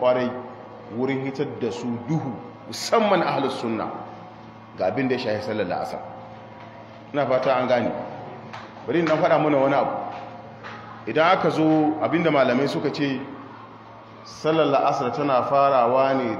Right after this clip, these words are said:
daga sadda inuwa komai ta yi tsaunai. Haka ne? Inuwa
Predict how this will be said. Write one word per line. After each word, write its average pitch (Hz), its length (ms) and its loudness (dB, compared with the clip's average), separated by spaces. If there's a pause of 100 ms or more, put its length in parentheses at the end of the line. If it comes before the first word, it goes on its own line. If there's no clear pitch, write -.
daga 110 220 -4
sadda 156 420 -2 (140)
inuwa 151 500 2
komai 131 280 2
ta 131 100 -2
yi 123 140 4
tsaunai. 110 400 0 (1200)
Haka 175 200 4
ne? 160 140 4 (1600)
Inuwa 180 360 4